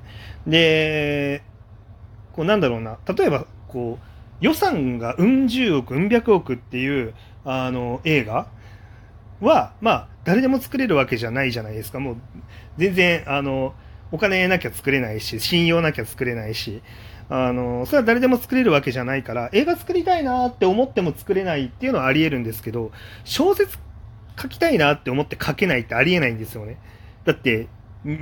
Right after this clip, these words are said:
日本語書けるから、<laughs> みんな文章書けるから、あの、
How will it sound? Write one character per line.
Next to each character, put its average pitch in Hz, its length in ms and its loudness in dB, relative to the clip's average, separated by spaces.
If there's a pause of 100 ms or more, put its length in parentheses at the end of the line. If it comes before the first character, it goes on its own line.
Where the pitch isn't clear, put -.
日 170 40 6
本 196 120 4
語 190 140 0 (140)
書 165 80 -2
け 175 100 2
る 131 80 2
か 113 100 -6
ら、 - 100 0 (160)
<laughs> 180 160 4
み 160 100 4
ん 160 40 4
な 160 140 4 (340)
文 202 160 6
章 120 180 0
書 131 100 0
け 160 100 2
る 123 100 0
か 110 100 -6
ら、 104 240 -10 (440)
あ 135 260 2
の、 127 500 -2